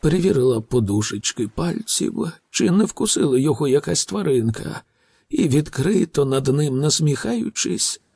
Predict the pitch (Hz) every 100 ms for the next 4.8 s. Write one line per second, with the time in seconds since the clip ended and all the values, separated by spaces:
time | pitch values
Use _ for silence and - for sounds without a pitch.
0 | _ - - 151 147 147 175 180 165 143
1 | 143 170 - 139 139 131 113 113 110 113
2 | 120 117 - - - 67 - 78 - -
3 | _ _ _ _ - 107 95 113 113 -
4 | 95 87 - - 170 202 196 226